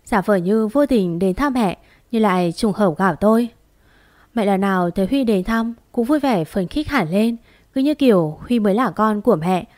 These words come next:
còn tôi như vô hình khi có sự xuất hiện của anh. Huy không những không thấy phiền khi mẹ tôi nói chuyện nhiều, mà ngược lại anh còn nhiệt tình kể chuyện cho bà nghe,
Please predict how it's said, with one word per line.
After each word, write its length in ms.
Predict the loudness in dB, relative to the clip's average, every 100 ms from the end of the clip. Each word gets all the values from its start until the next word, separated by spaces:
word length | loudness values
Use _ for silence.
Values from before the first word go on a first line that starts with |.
| _ _
còn 160 | -2 0
tôi 240 | 2 2
như 160 | 2 0
vô 160 | 2 2
hình 340 | 2 0 -4 -8
khi 120 | -6
có 120 | -2 -2
sự 240 | -2 -2
xuất 220 | -2 0
hiện 220 | 2 2
của 180 | 2 0
anh. 360 | 2 0 -2 -4 -12 _ _ _ _ _ _ _ _ _
Huy 280 | 0 0 2
không 200 | 0 -2
những 280 | -2 -6
không 180 | -4 -2
thấy 160 | 0 0
phiền 360 | 2 2 0 -6 _ -6
khi 120 | -2
mẹ 160 | -2
tôi 240 | 0 0 0
nói 180 | -2 -2
chuyện 220 | -2 0
nhiều, 340 | 2 2 0 -6 _ _ -2
mà 100 | 0
ngược 220 | 0 0
lại 240 | 0 -2 -6 _ -6
anh 140 | 0
còn 140 | 0
nhiệt 180 | 2 2
tình 240 | 0 0 0
kể 180 | -2
chuyện 320 | 0 -2 -2 -4
cho 140 | 0
bà 220 | 0 0 -2
nghe, 240 | -2